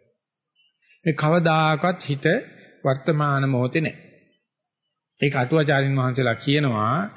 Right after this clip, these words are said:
දුවන අස්සෙක් උඩ අලපූල් ගෙඩියක් තියන්න හදනවා වගේ, අලපූල් ගෙඩිය කොහොම කෙරුවක්වත් දුවන අස්සෙ අපිට තියන්න බෑ, තියෙනකොට වැටෙනවා. කටුස්සගේ පිට වගේ කියලා කියනවා. ඒ වගේ කිසිම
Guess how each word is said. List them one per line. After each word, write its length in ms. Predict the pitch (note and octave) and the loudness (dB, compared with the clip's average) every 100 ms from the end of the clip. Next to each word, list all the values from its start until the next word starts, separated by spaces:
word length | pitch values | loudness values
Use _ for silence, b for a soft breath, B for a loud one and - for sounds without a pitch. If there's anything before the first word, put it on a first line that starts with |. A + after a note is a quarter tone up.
| B B | B B
දුවන 300 | - C3 E3 | 0 2 4
අස්සෙක් 560 | F3 C3+ - E3 D#3+ D3+ | 4 2 0 0 0 0
උඩ 120 | E3 | 0
අලපූල් 420 | E3+ D#3 D#3+ E3+ E3+ | 2 0 4 4 6
ගෙඩියක් 320 | E3 E3 D#3 | 4 2 2
තියන්න 280 | E3+ D3 C#3+ | 0 0 0
හදනවා 520 | C3+ C#3+ D3+ D3 A#2+ | 2 2 2 2 2
වගේ, 220 | A#2 C#3 B3+ - B B B _ | 2 0 -2 -8 B B B _
අලපූල් 360 | - C#3+ D#3+ E3 | -2 0 2 4
ගෙඩිය 240 | D#3+ D#3 F3+ | 4 2 2
කොහොම 220 | E3 D#3 | 2 2
කෙරුවක්වත් 440 | D#3+ D3+ C3+ D#3 D#3+ | 2 2 2 0 2
දුවන 200 | D3 C#3+ | 2 2
අස්සෙ 220 | C#3 - | 0 0
අපිට 280 | C3 C3 A#2+ | 0 0 -2
තියන්න 240 | C3 A#2 | 0 0
බෑ, 140 | C#3+ F3 | 0 0
තියෙනකොට 460 | F3+ F3 F3 F#3 | 2 2 2 2
වැටෙනවා. 360 | F#3+ A2 F2+ - - - _ _ _ _ _ _ _ _ _ - | 0 -2 -6 -14 -20 -20 _ _ _ _ _ _ _ _ _ -2
කටුස්සගේ 460 | C3 D#3 E3 D#3 | 0 0 0 0
පිට 200 | C#3+ D3 | 0 0
වගේ 280 | E3 C3 D3 | 0 2 0
කියලා 240 | C#3+ B2 | -2 -4
කියනවා. 340 | - A2+ - - B B B | -6 -8 -10 -14 B B B
ඒ 120 | C#3 | 0
වගේ 240 | C#3+ C#3 C3 | 2 2 0
කිසිම 540 | - D3+ C#3 - F3+ | 0 -2 0 2 2